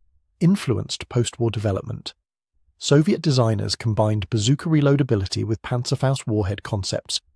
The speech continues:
to create the R P G two in nineteen forty-nine and eventually the R P G seven in nineteen sixty-one, the most widely used anti-tank weapon in history. The M seventy-two, L A W, A T four,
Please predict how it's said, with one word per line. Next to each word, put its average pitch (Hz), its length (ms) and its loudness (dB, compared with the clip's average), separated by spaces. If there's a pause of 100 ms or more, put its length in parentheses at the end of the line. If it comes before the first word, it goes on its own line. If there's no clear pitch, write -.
(200)
to - 100 -8
create 143 320 2
the 135 160 -4
R 156 240 0
P 156 220 2
G 131 240 0
two 113 400 0
in 107 160 -2
nineteen 110 340 -2
forty-nine 104 680 -4
and 101 120 -4
eventually 139 420 0
the 131 120 2
R 135 160 2
P 151 160 -2
G 143 160 -2
seven 123 420 -2
in 101 140 -2
nineteen 113 320 -4
sixty-one, 113 720 -4 (480)
the 139 80 -4
most 131 240 0
widely 151 400 4
used 139 340 2
anti-tank 123 540 -2
weapon 113 260 -4
in 113 120 0
history. - 520 -4 (480)
The 135 80 2
M 165 140 2
seventy-two, 127 840 -2 (200)
L 113 160 0
A 107 120 0
W, 104 500 -2 (360)
A 110 160 0
T 117 220 0
four, 104 440 0